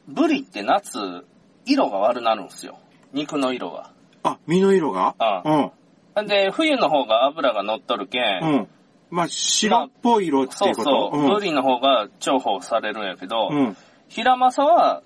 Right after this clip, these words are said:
Speaker 2: うん。
Speaker 1: 夏色が変わらんのよ。
Speaker 2: ほうほうほうほう。
Speaker 1: だけど見た目が綺麗なんよね。
Speaker 2: うん。
Speaker 1: で、料亭とかではヒラマサの方が夏出されるんよ。
Speaker 2: うん。
Speaker 1: やけど味としてはね、ブリの方がうまい。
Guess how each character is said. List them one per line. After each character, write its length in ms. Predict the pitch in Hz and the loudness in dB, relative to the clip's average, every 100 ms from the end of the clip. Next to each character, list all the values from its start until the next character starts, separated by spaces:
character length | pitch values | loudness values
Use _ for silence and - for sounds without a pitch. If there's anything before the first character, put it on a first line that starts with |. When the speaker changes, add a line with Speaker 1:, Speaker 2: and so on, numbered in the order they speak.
| - | -8
Speaker 2:
う 160 | 151 | -2
ん。 40 | 120 | 0
Speaker 1:
夏 300 | 311 - 143 | 0 -2 -2
色 240 | 277 220 | 2 2
が 120 | 117 | 0
変 140 | - 113 | 0 2
わ 100 | 110 | 4
ら 120 | 104 | 2
ん 80 | 101 | -2
の 80 | 92 | -10
よ。 180 | 65 - _ _ - - | -12 -20 _ _ -20 0
Speaker 2:
ほ 100 | 208 | 0
う 40 | |
ほ 60 | 143 | 2
う 40 | |
ほ 140 | 151 135 | 2 4
う 40 | |
ほ 160 | 131 120 | 4 2
う。 20 | |
Speaker 1:
だ 100 | 226 | 2
け 80 | 226 | 0
ど 80 | 196 | -2
見 140 | 294 | 0
た 160 | 311 277 | 0 0
目 120 | 262 | 2
が 280 | 254 240 233 | 4 4 2
綺 140 | 262 | -2
麗 140 | 180 98 | -2 -2
な 140 | 78 | -8
ん 40 | |
よ 80 | 69 | -12
ね。 200 | 71 - - | -16 -12 -6
Speaker 2:
う 260 | 151 151 143 139 | -2 0 2 4
ん。 40 | |
Speaker 1:
で、 40 | 262 | 4
料 160 | 311 | 2
亭 220 | 285 302 285 | 2 0 2
と 140 | - | 0
か 120 | - | 0
で 100 | 359 | 2
は 160 | 370 - | 2 2
ヒ 100 | 135 | 0
ラ 100 | 117 | 0
マ 140 | 117 | 0
サ 140 | 120 120 | 0 0
の 200 | 120 120 | 2 2
方 180 | 139 117 | 2 2
が 100 | 101 | 2
夏 320 | 107 110 101 | 0 -2 -4
出 140 | 92 | -6
さ 160 | 95 95 | -2 -4
れ 120 | 95 | -4
る 120 | 104 | -8
ん 80 | 92 | -12
よ。 160 | 82 - - | -14 -16 -2
Speaker 2:
う 80 | 139 | 0
ん。 220 | 123 92 - - _ _ | 0 -4 -16 -20 _ _
Speaker 1:
や 140 | 277 | -2
け 80 | 285 | 0
ど 160 | - - | 0 2
味 260 | 359 339 | 0 0
と 140 | 294 269 | 0 -2
し 120 | - | -2
て 120 | 202 | 2
は 180 | 202 156 | 2 2
ね、 140 | 131 | -2
ブ 160 | 107 185 | -4 -2
リ 320 | 190 117 98 | -2 -6 -8
の 100 | 90 | -10
方 140 | 87 92 | -8 -8
が 60 | |
う 40 | 90 | -6
ま 160 | |
い。 60 | 95 | -6